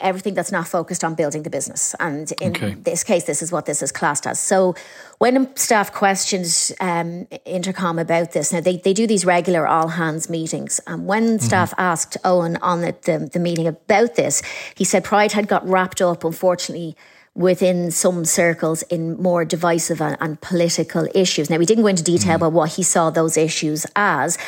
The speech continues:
Speaker 1: but he did say
Speaker 2: Okay.
Speaker 1: that it had been a tough decision, particularly because he'd previously been involved in organising Pride celebrations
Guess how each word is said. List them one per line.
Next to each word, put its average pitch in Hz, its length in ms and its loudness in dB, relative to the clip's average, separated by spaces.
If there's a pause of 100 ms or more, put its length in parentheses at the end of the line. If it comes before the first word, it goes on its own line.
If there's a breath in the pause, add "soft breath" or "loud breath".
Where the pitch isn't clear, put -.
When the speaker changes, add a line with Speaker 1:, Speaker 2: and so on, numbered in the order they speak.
(240 loud breath)
Speaker 1:
but 202 120 4
he 202 80 4
did 233 180 2
say 226 120 4
Speaker 2:
Okay. 208 80 4
Speaker 1:
that 196 120 4
it 180 60 0
had 202 180 2
been 196 140 2
a 180 40 -2
tough - 220 -2
decision, 165 380 -2
particularly 240 360 0
because 185 360 -2
he'd 175 260 -2
previously 180 560 0
been 160 200 0
involved 160 440 0
in 156 100 -2
organising 160 520 -2
Pride 160 260 0
celebrations 156 680 -2